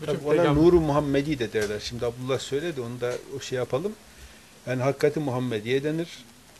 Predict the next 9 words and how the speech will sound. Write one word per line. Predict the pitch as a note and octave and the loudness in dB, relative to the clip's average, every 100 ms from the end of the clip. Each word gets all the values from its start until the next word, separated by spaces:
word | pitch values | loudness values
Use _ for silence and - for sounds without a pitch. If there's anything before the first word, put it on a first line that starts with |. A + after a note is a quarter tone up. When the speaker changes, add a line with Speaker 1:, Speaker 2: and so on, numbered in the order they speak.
| - | -12
Speaker 2:
Nur-u | B2 C3 C#3 | 0 4 4
Muhammedi | C3+ A#2+ A#2+ A#2 A2 B2 C3+ | 2 0 -4 -4 -4 -4 0
denir, | C#3+ D#3+ D#3+ - - - - - - - - - - - | 0 0 -4 -12 -18 -20 -20 -20 -20 -20 -20 -20 -20 -8
Hakikati | B2+ - C#3+ C#3 | -8 -4 -4 -2
Ahmediye | A#2+ A#2+ B2 A#2 A#2+ C3+ | -2 -2 -4 -4 2 2
denir, | D3 D#3+ F3+ - - - | 2 -4 -6 -10 -20 -2
İnsanı | C#3 C#3+ D3+ D3+ E3+ | 0 2 2 0 0
Kamil | C3+ B2 C3 A#2 | 0 0 0 -4
denir. | G2 E2 - - | -8 -12 -14 -16